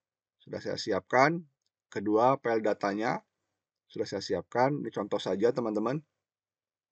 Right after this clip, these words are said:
Nah, saya mempunyai file Corel seperti ini, teman-teman. Seperti ini format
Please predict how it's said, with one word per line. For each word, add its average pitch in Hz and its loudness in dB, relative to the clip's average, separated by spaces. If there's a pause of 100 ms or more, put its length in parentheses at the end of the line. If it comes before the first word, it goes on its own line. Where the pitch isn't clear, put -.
(1080)
Nah, 135 4
saya 156 4
mempunyai 156 6
file 147 4
Corel 147 8
seperti 131 0
ini, 135 4
teman-teman. 104 -2 (540)
Seperti - -8
ini 151 0 (1120)
format 104 -2